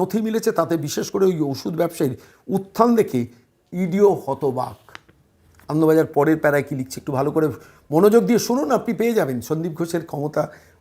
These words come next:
উৎসর জায়গাটা কোথায়। আমি একদম খুব ক্লোজ, ক্লোজ পয়েন্টে চলে আসবো, যেখান থেকে আপনারা সলিউশনটা বার করে নিতে পারবেন। প্রমাণ দিচ্ছে আনন্দবাজার, আমি দিচ্ছি না।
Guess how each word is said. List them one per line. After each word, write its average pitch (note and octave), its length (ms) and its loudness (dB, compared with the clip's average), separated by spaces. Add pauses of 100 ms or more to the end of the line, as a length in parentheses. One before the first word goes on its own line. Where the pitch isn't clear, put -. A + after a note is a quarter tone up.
উৎসর E3+ 360 0
জায়গাটা B2 420 -2
কোথায়। A#2 220 -6
আমি G#3+ 80 0
একদম E3+ 340 0
খুব - 180 -2 (100)
ক্লোজ, D#3 460 0
ক্লোজ C#4 300 4 (100)
পয়েন্টে D#3 280 -2
চলে B2+ 220 -4
আসবো, C#3 200 -8
যেখান C#3 220 -10
থেকে C#3 160 -10 (340)
আপনারা A3+ 260 2
সলিউশনটা E3+ 500 0
বার C3 220 0
করে B2+ 220 -4
নিতে A2+ 160 -8
পারবেন। A2 260 -14 (520)
প্রমাণ G#3+ 240 6
দিচ্ছে B3+ 200 2
আনন্দবাজার, F#3 480 -2
আমি F3 180 -6
দিচ্ছি C#3 340 -10
না। G#2+ 100 -14